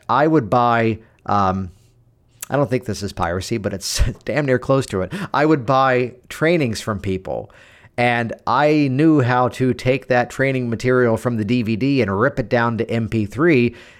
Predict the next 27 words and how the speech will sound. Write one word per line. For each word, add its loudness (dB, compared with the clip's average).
and 2
listen 2
to 0
it 4
in 2
my 0
car. 0
You -2
know, 2
so 2
I 0
think 0
I 2
can -4
comfortably -2
say 0
it. 0
Previous -2
podcast -2
guests, -2
gonna -2
have -2
you 0
on 0
again -2
soon -4
sometimes. -2